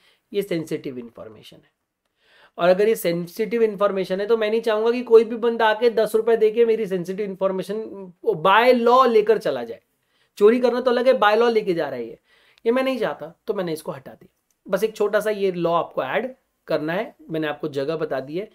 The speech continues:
यहाँ पे आपको ऐड करना है, पेज नंबर सेवन पॉइंट ट्वेंटी वन पे exactly कहाँ अमेंडमेंट करना है बता दिया।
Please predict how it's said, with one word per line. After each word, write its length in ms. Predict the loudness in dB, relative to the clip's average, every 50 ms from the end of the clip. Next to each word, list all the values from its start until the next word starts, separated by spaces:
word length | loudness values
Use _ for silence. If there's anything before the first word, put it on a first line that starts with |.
| _ _ _ _ -6
यहाँ 200 | -4 -2 -2 -2
पे 120 | -4 -6
आपको 240 | -10 -12 -12 -14 -12
ऐड 240 | -10 -10 -10 -10 -8
करना 260 | -8 -8 -8 -6 -8
है, 80 | -8 -8
पेज 200 | -6 -8 -8 -8
नंबर 180 | -8 -12 -12
सेवन 260 | -12 -12 -14 -14 -12 -12
पॉइंट 200 | -12 -12 -12 -12
ट्वेंटी 240 | -14 -14 -12 -12
वन 160 | -12 -12 -12 -8
पे 180 | -6 -8 -8 -8 _ _ _ _ -8
exactly 460 | -8 -6 -4 -2 -2 -2 -2 -4 -6 -6
कहाँ 120 | -4 -6
अमेंडमेंट 380 | -4 -4 -6 -6 -6 -8 -10 -10
करना 180 | -14 -14 -14
है 60 | -10 -10
बता 200 | -10 -12 -12 -16
दिया। 280 | -20 _ -20 _ _